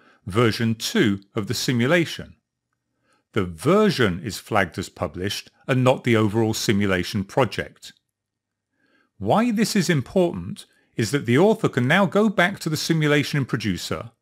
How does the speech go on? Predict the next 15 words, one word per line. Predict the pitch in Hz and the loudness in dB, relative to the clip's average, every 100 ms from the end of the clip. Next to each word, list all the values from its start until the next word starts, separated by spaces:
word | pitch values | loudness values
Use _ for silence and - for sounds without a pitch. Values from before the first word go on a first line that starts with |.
| _ _ _ _ _ | _ _ _ _ _
start | - - - 175 220 190 | -8 -8 -2 0 2 2
editing | 175 165 165 151 | 2 2 0 0
it | 165 | -2
again, | 104 95 87 120 120 _ _ | -2 -2 -2 -6 -8 _ _
make | 131 190 | -2 -2
some | - 226 | -2 -2
changes, | - 147 117 101 127 156 - _ _ | 0 0 0 0 -2 -4 -14 _ _
save | - - 127 | -2 2 2
it | 139 | 2
to | - | -6
the | 104 | -6
server | - - 175 185 | -2 2 2 4
as | 185 107 | 0 2
version | 110 98 85 | 0 0 -6
three, | - 117 147 208 208 | -6 -2 0 0 -2